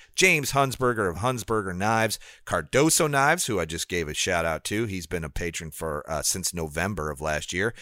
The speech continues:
Knife material dot A T, Moonshine Leatherworks, our man, our master at the art of, uh, pranks, Brian Cr-,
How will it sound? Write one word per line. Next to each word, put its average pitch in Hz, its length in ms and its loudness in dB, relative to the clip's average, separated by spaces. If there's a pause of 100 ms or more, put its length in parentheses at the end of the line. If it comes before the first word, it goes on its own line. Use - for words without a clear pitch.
(220)
Knife 123 320 2
material 127 580 2
dot 104 420 4
A 95 200 2
T, 90 460 -4
Moonshine 117 1300 4
Leatherworks, 95 680 2
our 92 160 2
man, 95 440 2 (400)
our 92 120 2
master 117 840 4 (560)
at 101 360 4 (120)
the 90 480 -2 (360)
art 151 300 6
of, 101 500 4
uh, 85 380 2
pranks, 143 460 4
Brian 139 560 4
Cr-, - 180 -6